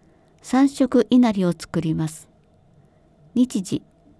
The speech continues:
六月二十五日日曜日、午前十時から午後一時。場所、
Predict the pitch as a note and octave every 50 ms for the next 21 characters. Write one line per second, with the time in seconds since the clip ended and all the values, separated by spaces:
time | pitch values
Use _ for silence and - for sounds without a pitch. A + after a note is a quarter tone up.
0 | _ _ - G3+ G#3 G3+ - C4+ C#4+ D4+ C#4 C#4 - C4 B3+ - - - A3 C4+
1 | C#4+ C#4+ - B3+ G#3 F3 D#3 - A3 A3 G#3 F3+ - - - E3+ - - - -
2 | F#3+ F#3+ - - A3 G#3 G3 F3+ E3 D3 D3 C#3 - _ _ _ _ _ _ _
3 | _ _ _ _ _ _ - - _ _ - - A3+ G#3+ - G#3 F#3+ F#3 - -
4 | - - C4 C4+ C#4 C4 - - - - F3 E3 D#3+ D#3+ - - - - - A#3+
5 | A3+ G3+ F#3+ - - - E3+ - - G3+ D#3 - D#3 - _ _ _ _ _ _
6 | _ _ _ _ _ _ _ _ _ _ _ _ _ _ _ - F#3+ G3 - G#3
7 | F#3+ F#3 -